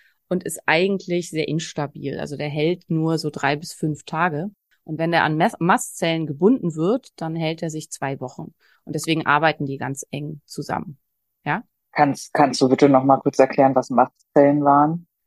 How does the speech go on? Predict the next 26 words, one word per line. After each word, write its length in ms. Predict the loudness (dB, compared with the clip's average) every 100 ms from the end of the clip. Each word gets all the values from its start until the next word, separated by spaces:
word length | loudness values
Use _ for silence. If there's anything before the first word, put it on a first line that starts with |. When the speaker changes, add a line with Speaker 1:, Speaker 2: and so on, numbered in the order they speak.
| _ _ -4
Speaker 1:
Mastzellen 880 | 0 0 -2 -2 2 2 0 -2
sind 360 | -2 0 0 -2
in 520 | -2 0 2 0 0
meinem 420 | 0 2 2 0
Buch 380 | 0 0 0 -4
eine 300 | -6 -2 -2
Gruppe 300 | -2 -4 -2
der 180 | 0 -2
Trolle. 540 | -4 -4 -2 0 0 -2 -10 _ _ _ _ _
Und 180 | -2 2
Speaker 2:
Ah, 80 |
ja. 100 | 2
Speaker 1:
zwar 760 | 0 -6 -2 0 2 2 0 -2
die, 540 | -4 -6 -4 -4 -4
ich 140 | -6 -6
glaube, 380 | -2 0 0 0
Wiesentrolle. 880 | 2 2 2 0 -2 -2 0 0 -4
Ich 100 | -2
bin 140 | 0
mir 100 | 4
<laughs> 0 |
da 60 | 4
jetzt 240 | 4 4
nicht 160 | 2 4
ganz 260 | 0 2
sicher. 280 | 0 0 0